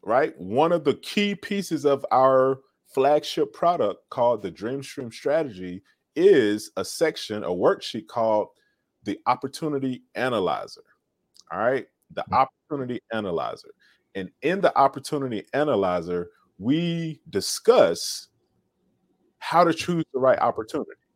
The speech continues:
Speaker 1: right?
Speaker 2: Right.
Speaker 1: You don't just wanna get into something just focusing on the money,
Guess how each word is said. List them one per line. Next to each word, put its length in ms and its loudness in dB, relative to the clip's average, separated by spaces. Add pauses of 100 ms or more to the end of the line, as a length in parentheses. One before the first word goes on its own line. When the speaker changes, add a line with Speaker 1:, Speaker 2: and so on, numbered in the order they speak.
(460)
Speaker 1:
right? 180 4
Speaker 2:
Right. 260 0 (640)
Speaker 1:
You 160 -4
don't 260 6
just 180 2
wanna 240 0
get 320 -4
into 180 -4
something 440 -2
just 340 -4
focusing 480 -2
on 140 -4
the 80 -6
money, 380 -10